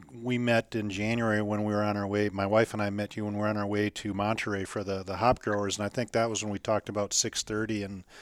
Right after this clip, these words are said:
saying, "We'll get you a box to try out." And now we love hearing the feedback, w-, you know, as, as part of our program of trying to grow hops that make sense for the farmers, but also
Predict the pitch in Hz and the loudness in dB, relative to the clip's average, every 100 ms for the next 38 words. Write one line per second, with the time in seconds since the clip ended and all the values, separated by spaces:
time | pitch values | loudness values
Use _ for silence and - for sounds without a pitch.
0 | - - - 104 98 95 120 - 101 95 | -20 -10 -4 -4 -4 -2 -2 0 -2 2
1 | 104 104 - - 110 101 101 110 101 - | 2 0 -6 -4 0 2 2 2 0 -4
2 | 98 92 - - - - - - 117 117 | -10 -10 -16 -20 -20 -20 -20 -6 2 8
3 | 123 131 - 120 113 110 101 - 131 127 | 12 12 10 6 4 2 0 2 2 4
4 | 107 101 98 110 107 101 101 98 104 95 | 4 4 2 -4 -4 -2 -2 -4 -4 -2
5 | - 104 98 - - 107 98 98 - 110 | -2 -4 -6 -4 0 0 2 0 0 2
6 | 110 104 101 101 98 95 107 101 87 104 | 2 2 0 0 -4 -4 -4 -4 0 2
7 | 107 95 104 - 101 101 92 - 107 - | 4 4 2 0 -4 -4 -4 -2 -2 -2
8 | 107 95 - 110 117 107 - 98 98 98 | -4 -6 -2 0 0 0 -2 -2 -2 -2
9 | 107 101 92 | -2 -4 -6